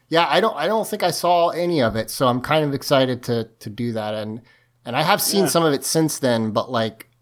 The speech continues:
Speaker 1: uh, it's definitely one of the seasons, uh, I don't really remember much <laughs> about. So, uh,
Speaker 2: Yeah, it's, it's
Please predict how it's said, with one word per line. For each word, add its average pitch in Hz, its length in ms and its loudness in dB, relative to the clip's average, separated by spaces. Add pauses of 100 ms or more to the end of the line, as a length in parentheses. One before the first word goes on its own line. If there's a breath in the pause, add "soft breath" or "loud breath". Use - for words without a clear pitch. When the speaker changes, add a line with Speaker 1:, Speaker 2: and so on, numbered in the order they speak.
(140)
Speaker 1:
uh, 110 160 -12 (300)
it's 139 220 0
definitely 175 600 4 (460 soft breath)
one 139 180 6
of 131 60 6
the 131 80 2
seasons, 123 640 2
uh, 110 560 -2 (480)
I 117 80 -4
don't 117 420 2 (240)
really 113 400 -4
remember 101 440 -6
much - 240 -8
<laughs> - 60 -8
about. - 520 -2
So, 117 580 2
uh, 113 400 0
Speaker 2:
Yeah, 175 460 6 (100)
it's, 160 420 -4
it's - 300 -2